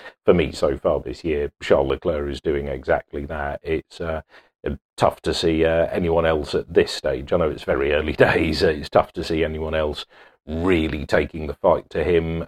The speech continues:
Reliability and pace issues that, that all the other teams seem to be having. I mean, McLaren making a, a bit of progress, it would appear, although, as I said at the beginning, that's maybe more the track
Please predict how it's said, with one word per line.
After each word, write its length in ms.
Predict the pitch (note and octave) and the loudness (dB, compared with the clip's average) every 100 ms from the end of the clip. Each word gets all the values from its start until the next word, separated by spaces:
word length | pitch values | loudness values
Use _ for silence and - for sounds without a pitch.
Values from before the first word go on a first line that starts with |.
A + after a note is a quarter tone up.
| _ | _
Reliability 840 | E2+ F2 F2 F2 D#2+ F2+ F2 - F2 | -2 4 4 4 2 -2 -2 -2 -4
and 220 | E2+ D#2+ | -2 -4
pace 340 | F#2+ D#2+ D#2 | -2 -2 -2
issues 600 | E2+ D2 F2+ F2 F2 E2 | -4 -4 -4 -2 -2 -4
that, 300 | F#2 F2 E2 | -2 -2 -2
that 160 | F2 F2+ | -4 0
all 140 | F#2 | 2
the 120 | F2 F2+ | 4 2
other 140 | E2+ | 2
teams 320 | - F2+ E2+ | 0 0 0
seem 220 | F#2+ E2+ | -2 -2
to 80 | E2 | -4
be 120 | F2 | -2
having. 440 | F#2+ G#2+ - D2 D2+ - - _ - | 2 0 0 -6 -8 -14 -20 _ 0
I 80 | |
mean, 200 | F2+ F2+ | 2 4
McLaren 400 | G2 - G2+ D2 | 4 6 4 4
making 380 | D#2 D2+ F2 D#2+ | 2 0 -2 -2
a, 140 | E2 F2 | 0 0
a 40 | D#2 | -2
bit 180 | D#2+ D#2 | -4 -4
of 100 | - | 0
progress, 500 | F2 D2 D#2+ D2+ F2 | 0 2 2 2 0
it 140 | C#2+ | -2
would 120 | D2+ | -2
appear, 400 | D#2 - E2+ E2+ | 0 2 4 4
although, 360 | E2+ D#2 D#2+ D#2 | 0 -4 -4 -6
as 120 | C#2+ | -6
I 60 | D2+ | -4
said 200 | F2 D#2+ | -2 -4
at 100 | C2+ | -6
the 60 | |
beginning, 580 | D#2 D#2+ D#2 D#2+ D#2+ D#2 _ - _ | -6 -4 -4 -4 -6 -10 _ -20 _
that's 300 | D#2+ D2+ - | -2 -2 -2
maybe 320 | F2 D#2+ C#2+ D#2 | -6 -4 -4 -4
more 240 | D#2+ D#2 | -2 -2
the 120 | D2 | -4
track 380 | - G2 D#2 | 0 2 2